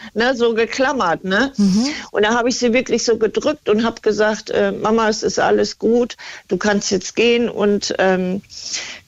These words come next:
Speaker 1: ja, dann ist sie auch gestorben, ne? Und das war, für mich war es natürlich, es war eine Katastrophe, ne? Also auch wenn man es von Anfang an wusste, dass es nicht mehr lange gehen wird, war es trotzdem ganz schrecklich, ne?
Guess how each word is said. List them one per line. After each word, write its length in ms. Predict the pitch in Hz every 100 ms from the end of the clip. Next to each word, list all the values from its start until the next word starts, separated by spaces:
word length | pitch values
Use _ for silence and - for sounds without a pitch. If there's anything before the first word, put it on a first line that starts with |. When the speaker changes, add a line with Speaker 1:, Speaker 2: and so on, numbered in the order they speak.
| -
Speaker 1:
ja, 200 | 190 160
dann 180 | 185 196
ist 180 | 214 -
sie 120 | 196
auch 240 | - 170
gestorben, 720 | - 170 - 160 151 160 156
ne? 280 | 160 185 190
Und 300 | - 185 175
das 200 | 170 165
war, 280 | 175 180 - -
für 180 | -
mich 240 | 170 180 170
war 140 | 185
es 120 | 185 190
natürlich, 540 | 175 - 180 175 - - - -
es 140 | -
war 60 | 170
eine 140 | 175 160
Katastrophe, 880 | 151 156 - - 180 285 - 156
ne? 240 | 151 165 190
Also 400 | 170 160 170 165 - - - - -
auch 220 | - 196
wenn 140 | 202 208
man 260 | 190 190 -
es 200 | - -
von 220 | - 180 165
Anfang 380 | 190 190 185 170
an 180 | 165
wusste, 440 | 165 262 - 190 175
dass 240 | 151 160
es 140 | 165 -
nicht 180 | 165 170
mehr 120 | 156
lange 320 | 156 165 156
gehen 380 | 143 185 170 160
wird, 440 | 196 240 180 196 - - - -
war 200 | 180 175
es 160 | -
trotzdem 420 | - 180 180 185 156
ganz 220 | 151 156
schrecklich, 640 | - 143 - - 139 -
ne? 280 | 160 165 185